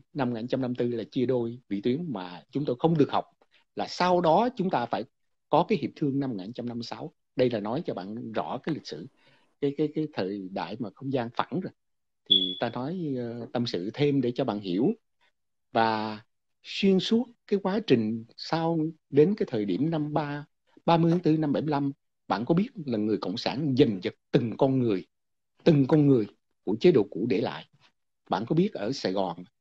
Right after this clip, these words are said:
là nói là ổ mại dâm, ổ mại dâm là đầy Sài Gòn, đầy Sài Gòn. Và bar, quầy bar, những cái snake bar nha, chứ không phải bar như mình ở bên này là mình vô mình uống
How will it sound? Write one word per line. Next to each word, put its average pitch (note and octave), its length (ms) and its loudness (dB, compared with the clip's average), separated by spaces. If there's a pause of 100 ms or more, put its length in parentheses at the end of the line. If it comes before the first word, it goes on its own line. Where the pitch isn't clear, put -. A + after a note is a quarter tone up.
(540)
là F#2+ 200 -4 (560)
nói C#3 280 0
là F#2+ 180 -4 (1120)
ổ G#2 200 4
mại A#2 200 0
dâm, C#3+ 300 0 (340)
ổ A2 160 -2
mại B2 180 -4
dâm A#2+ 160 -8
là - 120 -20
đầy F#2+ 200 -6
Sài F2+ 200 -10
Gòn, F2+ 140 -14 (800)
đầy C3 160 0
Sài A#2 180 -6
Gòn. A#2 180 -14 (920)
Và G#2+ 100 0
bar, E3 540 4
quầy G#2+ 220 2
bar, C#3+ 520 -2
những A2 180 0
cái F3+ 100 0
snake F3 340 4
bar E3+ 320 4
nha, E3+ 120 0 (200)
chứ G#3 100 10
không G3+ 80 8
phải C#3 140 4
bar E3 260 6
như F3 80 6
mình C#3+ 160 8
ở D#3+ 80 6
bên F3+ 120 4
này C3+ 180 4
là C3+ 140 4
mình C3+ 220 2
vô E3 160 8
mình D3 160 4
uống F3+ 340 2